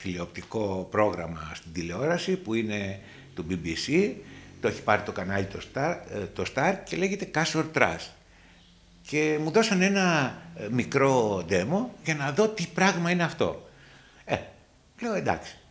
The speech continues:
Πήγα λοιπόν εκεί για να γίνει το casting. Εγώ δεν ήξερα το casting, αλλά το μάθα τώρα. <laughs> Είμαι πια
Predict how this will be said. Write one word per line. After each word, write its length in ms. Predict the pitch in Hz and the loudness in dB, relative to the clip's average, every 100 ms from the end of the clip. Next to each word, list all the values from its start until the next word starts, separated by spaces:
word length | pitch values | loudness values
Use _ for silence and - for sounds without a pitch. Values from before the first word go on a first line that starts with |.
| - | -6
Πήγα 220 | 262 196 | -2 0
λοιπόν 280 | 139 - 117 | 0 0 -2
εκεί 520 | 101 - 110 92 85 - | -4 -2 0 0 -4 -10
για 160 | - | -6
να 360 | 92 87 82 78 | -4 -4 -8 -10
γίνει 600 | 85 107 110 98 87 82 - - - | -8 -4 -2 -2 -4 -6 -10 -12 -4
το 140 | 104 | -2
casting. 440 | 123 107 95 87 87 - - - - - | 4 2 2 -4 -10 -12 -20 -20 -20 -10
Εγώ 200 | - 104 | 0 2
δεν 140 | 170 | 2
ήξερα 280 | 143 - 85 | 0 -2 -4
το 100 | 80 76 | -6 -6
casting, 240 | 143 196 208 | -6 -4 -2
αλλά 240 | 220 202 - | -2 -4 4
το 120 | 147 | 4
μάθα 320 | 87 - 85 | 4 -2 -4
τώρα. 380 | - 101 110 101 - | 0 2 2 -2 -8
<laughs> 160 | - - | -10 -4
Είμαι 220 | 135 107 | -4 -4
πια 380 | 92 117 117 | 0 2 2